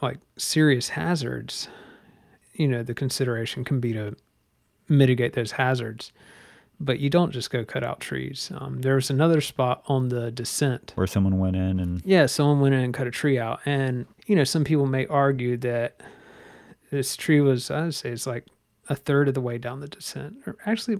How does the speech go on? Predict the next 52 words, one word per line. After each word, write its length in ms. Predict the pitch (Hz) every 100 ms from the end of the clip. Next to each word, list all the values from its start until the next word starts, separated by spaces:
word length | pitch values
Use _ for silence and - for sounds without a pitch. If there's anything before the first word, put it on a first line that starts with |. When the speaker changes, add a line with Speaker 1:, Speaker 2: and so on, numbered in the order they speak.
| -
Speaker 1:
maybe 200 | 233 240
more 220 | 196 175
like 160 | 143 131
halfway, 400 | 143 131 - 151
right? 380 | 151 160 175 - _ -
Speaker 2:
Yeah, 180 | 170 156
I'd 60 |
Speaker 1:
On 60 | 143
the 80 | 135
Speaker 2:
say 60 |
Speaker 1:
middle 160 | 143 156
section. 420 | 160 151 - 160
Speaker 2:
be-, 100 | 151 - _ -
between 340 | 160 - 147
third 260 | - 117 92
and 120 | 87
half. 320 | 87 87 - _ _ - - - - - -
Speaker 1:
And 100 | 151
it's 100 | 131
a 40 |
pretty 240 | 117 180 185
quick 240 | - 160
section, 520 | - 135 - 151 139
tight, 440 | 123 - 131 131 - -
twisty. 640 | - 135 127 - 131 123 - _ _ _ _ _ _ _ -
And 180 | 143 123
then 120 | 120
you 240 | 117 113 123
bump 180 | 139 143
through 200 | - 160
some 200 | - 160
rough 180 | 120 113
stuff. 520 | - - 120 117 - - - -
And 120 | 139
it 40 |
was 100 | 127
kind 160 | - 139
of 80 | 117
a 60 |
straight 360 | 110 - 160 170
shot 300 | - 147 135
through 200 | - 143
some 180 | 131 123
trees. 600 | - - 127 113 123 - - -
And 120 | 139
it 80 | 147
was 180 | 156 -
tight. 600 | - - 123 101 - - - -
I 20 |
mean, 160 | 123 117
it's 220 | 131 -
like, 300 | 156 127 123